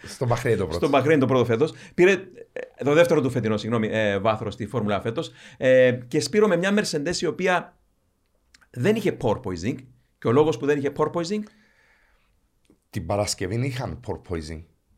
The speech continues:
Speaker 2: Ναι.
Speaker 1: Την Κυριακή δεν είχαν. Να εξηγήσουμε γιατί. Είναι δύο οι λόγοι, δύο σημαντικοί λόγοι τι συνέβηκε.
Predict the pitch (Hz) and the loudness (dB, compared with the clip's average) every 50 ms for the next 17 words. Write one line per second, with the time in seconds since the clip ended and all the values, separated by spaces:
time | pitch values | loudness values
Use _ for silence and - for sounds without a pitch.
0 | _ _ _ _ 117 107 104 98 85 87 92 92 101 101 95 107 127 117 120 98 | _ _ _ _ -6 -6 -4 -4 -4 -4 -2 -2 -2 -2 -2 -2 -4 -2 -2 -4
1 | 85 80 80 76 - 98 110 143 147 131 131 127 - - 101 95 113 120 123 139 | -4 -4 -8 -8 -8 -8 -8 -8 -8 -8 -8 -8 -8 -10 -8 -8 -8 -8 -8 -8
2 | 143 147 143 110 90 78 - 82 64 - - _ _ _ _ _ _ _ _ _ | -8 -8 -6 -4 -4 -4 -6 -8 -12 -12 -18 _ _ _ _ _ _ _ _ _
3 | _ _ _ _ _ _ _ - 110 127 131 135 123 113 120 127 127 117 107 92 | _ _ _ _ _ _ _ -6 -4 -2 -2 -2 -2 0 0 0 0 0 0 0
4 | 87 90 87 85 90 90 104 110 113 110 - 123 127 120 117 104 87 98 95 90 | -2 -4 -4 -4 -4 -2 -2 -2 -2 -2 -4 -4 -4 -4 -4 -4 -6 -6 -4 -4
5 | 87 85 78 78 76 - - - - _ _ _ 98 98 95 90 - - - 90 | -4 -6 -6 -8 -10 -12 -14 -20 -20 _ _ _ -4 -4 -4 -4 -4 -6 -8 -6
6 | 85 80 73 71 64 73 71 | -8 -8 -8 -8 -10 -14 -16